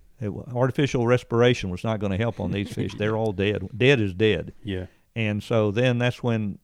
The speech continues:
Speaker 1: the, the hatcheries begin to b-, be looking at the possibility of quickly replacing these if we get a freeze, 'cause we're gonna get another one. I know everybody's,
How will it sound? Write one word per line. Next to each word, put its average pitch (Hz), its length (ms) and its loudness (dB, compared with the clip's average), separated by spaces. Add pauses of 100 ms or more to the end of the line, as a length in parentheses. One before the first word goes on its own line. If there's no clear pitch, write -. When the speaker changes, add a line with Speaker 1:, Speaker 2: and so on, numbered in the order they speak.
(120)
Speaker 1:
the, 101 180 -6
the 107 140 -2
hatcheries 117 540 0
begin 104 380 -2
to 98 100 -2
b-, - 100 -14 (140)
be 104 180 -4
looking 104 360 -4
at 101 180 -6
the 104 80 -10
possibility 104 680 -2
of 95 140 -6
quickly 104 320 -4
replacing 110 680 -4
these 107 300 -4
if - 120 -8
we 95 100 -4
get 104 180 -2
a 107 40 -6
freeze, 107 360 -2
'cause - 340 -18
we're 151 120 0
gonna 127 180 0
get 113 140 2
another 98 280 0
one. 90 160 -4
I 117 80 0
know 117 240 2
everybody's, 104 540 0